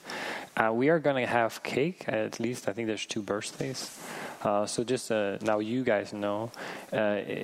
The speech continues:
having cake, and if we cannot be outside,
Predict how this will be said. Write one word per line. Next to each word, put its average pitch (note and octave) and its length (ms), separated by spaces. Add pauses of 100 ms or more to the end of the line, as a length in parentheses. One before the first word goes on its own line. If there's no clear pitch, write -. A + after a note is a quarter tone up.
(140)
having C#3 380
cake, C#3 420
and G#2 540 (540)
if C3 280
we A#2+ 140
cannot A#2+ 340
be B2 140
outside, B2+ 600